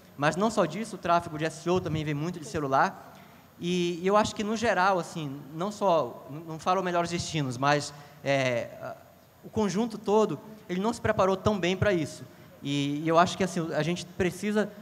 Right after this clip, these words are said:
oferecer soluções melhores e aí sim a gente vai conseguir, é, ter a, a receita vinda do mó-, do móvel na mesma forma que a gente tem,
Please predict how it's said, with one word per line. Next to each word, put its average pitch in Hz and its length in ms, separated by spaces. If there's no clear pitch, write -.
oferecer 180 480
soluções 185 460
melhores 175 640
e 160 100
aí 185 160
sim 190 160
a 185 40
gente 180 180
vai 185 100
conseguir, 180 640
é, 131 220
ter 190 320
a, 185 220
a 143 80
receita 190 680
vinda 175 260
do 165 140
mó-, 156 240
do 147 140
móvel 156 500
na 139 80
mesma 165 280
forma 170 260
que 170 80
a 160 40
gente 156 200
tem, 156 340